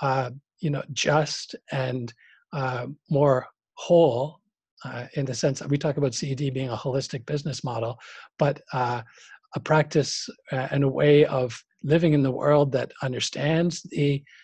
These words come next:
uh, the social and environmental connections that are around us, I think really does contribute to a greater quality of life. And that's why sednet's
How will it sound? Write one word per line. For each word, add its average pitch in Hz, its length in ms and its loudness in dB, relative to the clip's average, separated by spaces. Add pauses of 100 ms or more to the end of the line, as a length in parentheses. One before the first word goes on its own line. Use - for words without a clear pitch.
(360)
uh, 135 380 0
the 147 100 0
social 147 380 0
and 139 40 2
environmental 135 520 -2
connections 143 640 -4
that 135 200 2
are 123 220 2
around 135 340 0
us, 170 240 2 (300)
I 151 80 -4
think 151 260 2 (100)
really 151 380 4
does 139 380 0
contribute 135 540 -4
to 131 340 -4 (380)
a 147 40 -2
greater 135 260 -2
quality 127 360 -4
of 131 160 -8
life. 131 260 -2
And 151 80 -6
that's 180 240 0
why 147 240 2 (340)
sednet's 175 500 0